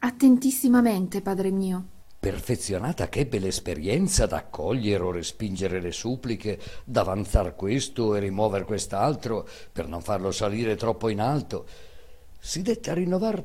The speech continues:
Speaker 2: tutte le nomine della gente che già era stata mia,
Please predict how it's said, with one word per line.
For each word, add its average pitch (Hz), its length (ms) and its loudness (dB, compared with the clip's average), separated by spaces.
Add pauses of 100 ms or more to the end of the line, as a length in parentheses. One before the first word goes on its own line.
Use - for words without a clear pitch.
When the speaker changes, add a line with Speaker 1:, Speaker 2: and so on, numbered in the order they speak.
(140)
Speaker 2:
tutte 269 320 2
le 165 100 4
nomine 233 460 2
della 147 240 0
gente 202 420 2
che 170 140 2
già 101 200 2
era 143 160 2
stata 107 360 0
mia, 76 420 -4